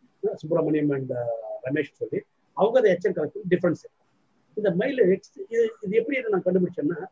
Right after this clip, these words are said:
பார்க்கும்போது என்னன்னா நேரா பார்ப்போம். யூஸ்வலா வந்து அந்த ஆண் மயில் போட்ட பிறகு அதை போய் பார்த்தா ஆண் மயில் இருக்கு, பெண் மயில் போட்ட பெண் மயில் போட்டா அது ஃபீல்ட்ல பார்க்கும்போது அப்போ வச்சா கடுப்பு, ஓ வித்தியாசம் இருக்கின்றது. So அகில எங்களுக்கு என்ன, ஓ இந்த இடத்துல பெண் மயில் இருக்கு, ஆண் மயில் இருந்திருக்கு,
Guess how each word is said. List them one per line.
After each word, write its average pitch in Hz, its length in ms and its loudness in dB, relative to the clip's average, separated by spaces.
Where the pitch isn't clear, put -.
பார்க்கும்போது 214 440 2
என்னன்னா 196 260 0
நேரா 220 300 6
பார்ப்போம். - 380 -4
யூஸ்வலா 170 360 -2
வந்து 180 160 -2
அந்த 151 140 -8
ஆண் 185 200 0
மயில் 160 200 0
போட்ட 180 140 4
பிறகு 185 180 -2
அதை 160 100 4
போய் 175 160 0
பார்த்தா 143 240 -6
ஆண் 156 140 0
மயில் 123 180 -6
இருக்கு, - 240 -18
பெண் 233 160 6
மயில் 226 180 2
போட்ட 180 180 2
பெண் 180 220 -2
மயில் 170 200 2
போட்டா - 240 -14
அது 147 160 -10
ஃபீல்ட்ல 151 280 -6
பார்க்கும்போது 151 360 -12
அப்போ - 180 -4
வச்சா 185 240 4
கடுப்பு, 143 260 -2
ஓ 156 180 4
வித்தியாசம் 143 420 -4
இருக்கின்றது. 127 520 -12
So 220 80 4
அகில 208 220 6
எங்களுக்கு 185 240 4
என்ன, 202 100 -4
ஓ 196 120 6
இந்த 175 140 6
இடத்துல 175 220 2
பெண் 175 220 2
மயில் 180 180 6
இருக்கு, 160 220 0
ஆண் 156 180 0
மயில் 143 160 -2
இருந்திருக்கு, 135 520 -6